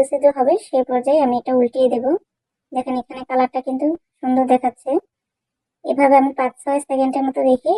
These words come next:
এ পাশটাও আমি উল্টিয়ে নেব। এভাবে আমি বাকিগুলো করে নেব। এখন টিস্যু পেপার দিয়ে একটু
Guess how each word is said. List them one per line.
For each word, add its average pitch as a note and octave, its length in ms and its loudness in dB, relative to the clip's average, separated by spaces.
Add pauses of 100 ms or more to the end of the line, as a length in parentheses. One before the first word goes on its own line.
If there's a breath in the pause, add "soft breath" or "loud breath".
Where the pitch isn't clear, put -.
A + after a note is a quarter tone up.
এ B3+ 100 -4
পাশটাও C4 380 -6
আমি C4+ 140 0
উল্টিয়ে C4 380 2
নেব। C4 200 -4 (1400)
এভাবে C#4+ 340 2
আমি D4 200 4
বাকিগুলো C4+ 560 2
করে C#4 220 0
নেব। B3+ 180 -2 (1500)
এখন D4+ 200 -4
টিস্যু D4 300 0
পেপার D4 280 0
দিয়ে C#4 180 2
একটু - 180 -10